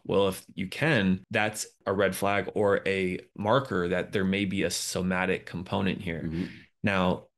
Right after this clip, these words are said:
Speaker 1: hearing aids should not work to habituate somatic tinnitus. That just doesn't make sense based on our understanding of the theory.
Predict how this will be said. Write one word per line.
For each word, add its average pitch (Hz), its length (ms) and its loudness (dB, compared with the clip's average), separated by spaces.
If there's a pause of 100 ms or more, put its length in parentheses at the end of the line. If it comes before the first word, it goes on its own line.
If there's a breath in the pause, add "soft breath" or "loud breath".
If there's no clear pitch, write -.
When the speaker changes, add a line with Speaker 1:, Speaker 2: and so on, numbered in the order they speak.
Speaker 1:
hearing 143 380 4
aids 98 280 2 (160)
should - 320 2
not 104 300 2
work 95 640 0 (140)
to 101 240 -2
habituate 95 800 0
somatic 92 580 -2
tinnitus. 117 520 -2
That 92 160 0
just 95 220 -2
doesn't 98 320 2
make 95 180 0
sense 95 360 -2
based 92 340 -2
on 90 300 0
our 98 180 4
understanding 92 560 0
of 87 160 -2
the 85 80 -8
theory. 98 520 2